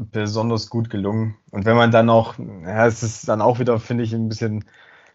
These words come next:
bisschen peinlich, wenn man dann so, ne, es wurden ja, dann kamen ja auch wieder viele Rufe, so „Scheiß Sankt Pauli“ oder so, weil man sich da vor, irgendwo vor zwei, drei Jahren mal auf der Reeperbahn gekloppt hat. Ich finde das immer ein bisschen, naja,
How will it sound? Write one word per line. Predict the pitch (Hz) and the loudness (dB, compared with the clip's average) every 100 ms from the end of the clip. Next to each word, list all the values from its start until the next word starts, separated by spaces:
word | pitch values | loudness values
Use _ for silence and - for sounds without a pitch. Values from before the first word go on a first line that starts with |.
| - | -8
bisschen | 104 120 | -2 -2
peinlich, | 117 110 127 139 113 | 2 2 4 2 2
wenn | 117 | 0
man | 120 | 0
dann | 113 113 | 0 -2
so, | 110 107 | -2 -4
ne, | 104 104 | -4 -6
es | 107 107 | -8 -6
wurden | 113 117 | -6 -2
ja, | 110 | -2
dann | 107 107 | 0 0
kamen | 107 120 | 0 0
ja | 104 | -2
auch | 113 117 | -4 -4
wieder | 113 | -8
viele | 107 - - 110 110 101 | -10 -14 -8 -4 -2 -2
Rufe, | 101 98 120 123 110 | -4 -4 -4 -2 -4
so | 104 104 | -4 -4
„Scheiß | - 107 | 0 0
Sankt | 107 107 104 | 2 -2 2
Pauli“ | 107 117 117 | 2 2 0
oder | 104 104 | 0 -2
so, | 101 104 104 104 _ _ - - - | -4 -4 -6 -8 _ _ -20 -20 -4
weil | 101 | 2
man | 117 117 | 4 4
sich | 127 | 2
da | 135 | 2
vor, | 110 120 127 | 2 0 2
irgendwo | 135 139 117 117 | 2 2 -2 -2
vor | 120 | -4
zwei, | 113 117 | 0 0
drei | 117 120 | 2 2
Jahren | 113 123 | 4 2
mal | 120 113 | 2 0
auf | 107 | 0
der | 113 | -6
Reeperbahn | 117 127 113 110 110 | -6 -6 -6 -6 -6
gekloppt | 101 - 120 120 - | -10 -8 -10 -10 -8
hat. | 104 107 | -8 -10
Ich | - | -14
finde | 110 104 | -10 -8
das | 98 95 | -10 -10
immer | 107 98 | -10 -8
ein | 95 | -8
bisschen, | 92 - 95 90 90 | -8 -8 -6 -6 -6
naja, | - 95 87 87 | -6 -2 2 0